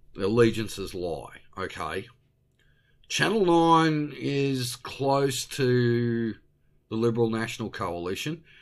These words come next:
Seven, eh, ten, I've got no idea. The A B C is definitely aligned with the Labor Party, 'cause they hate everything the Liberal National Coalition does,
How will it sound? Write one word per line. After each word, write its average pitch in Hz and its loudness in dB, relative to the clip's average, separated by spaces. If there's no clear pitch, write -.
Seven, 165 0
eh, 120 0
ten, 190 0
I've 123 -4
got 113 -4
no 107 -2
idea. 113 0
The 117 0
A 143 2
B 120 2
C 120 0
is 117 -2
definitely 117 -4
aligned 113 -2
with 101 -6
the 92 -6
Labor 98 -2
Party, 80 -8
'cause 120 0
they 143 6
hate 135 0
everything 135 2
the 117 0
Liberal 117 0
National 117 -4
Coalition 104 -2
does, 80 -6